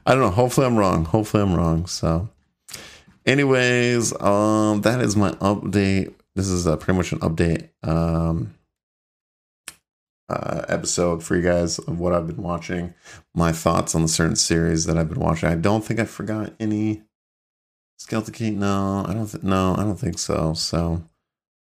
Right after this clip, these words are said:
um, but anyways, thank you all for listening, watching, wherever you're getting this, uh, video or audio from. I do appreciate it. Thank you a lot. Just so you guys know, the donation button,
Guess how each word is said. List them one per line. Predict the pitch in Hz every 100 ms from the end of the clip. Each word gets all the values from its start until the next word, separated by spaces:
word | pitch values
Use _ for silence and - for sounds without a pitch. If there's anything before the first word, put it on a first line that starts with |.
| _ -
um, | 92 90 87 87 87 90 -
but | - 87
anyways, | 107 104 101 101 92
thank | - - - 107 110 107 104
you | -
all | 87 92 101 98
for | 98 -
listening, | 87 98 107 - 104 104 101 85
watching, | 87 92 98 - 90
wherever | 90 90 95
you're | 90 92
getting | 92 92 90
this, | 90 90 -
uh, | - 87 95 101 135 - _ _ _ _ -
video | 98 104 104 98 95 90
or | 85 -
audio | 80 90 90 87 85
from. | - 87 87 87 82
I | -
do | 85 85
appreciate | 82 82 82 85 82
it. | 80
Thank | 85 80
you | 82
a | 82
lot. | 87 92 98 95
Just | - 104
so | 92
you | 90
guys | 87 90
know, | 92 90
the | 87
donation | 85 90 92 98 104 - 110 104
button, | 98 95 - 95 92